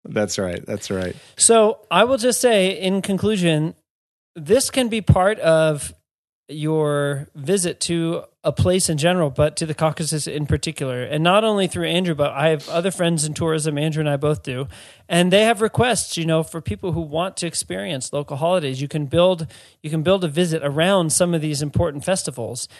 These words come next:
Speaker 2: and we would
Speaker 1: Yeah.
Speaker 2: love to help facilitate that any way we can.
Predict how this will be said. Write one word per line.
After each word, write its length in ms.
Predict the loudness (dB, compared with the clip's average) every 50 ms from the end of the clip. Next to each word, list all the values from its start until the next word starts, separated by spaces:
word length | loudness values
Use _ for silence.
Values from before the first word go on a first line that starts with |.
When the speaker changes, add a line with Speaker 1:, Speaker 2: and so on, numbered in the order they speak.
| -20 _ -4
Speaker 2:
and 220 | 0 2 4 4
we 80 | 6 4
would 60 | 4 6
Speaker 1:
Yeah. 20 | 6
Speaker 2:
love 180 | 6 4 4 4
to 100 | 0 2
help 180 | 2 2 0 0
facilitate 560 | -2 -2 0 0 0 0 0 0 -2 -2 -2
that 300 | -2 -2 -2 -2 -6 -6
any 160 | -4 -2 -2
way 160 | 0 0 0 -2
we 100 | -4 -6
can. 440 | -6 -6 -4 -2 -2 -4 -4 -8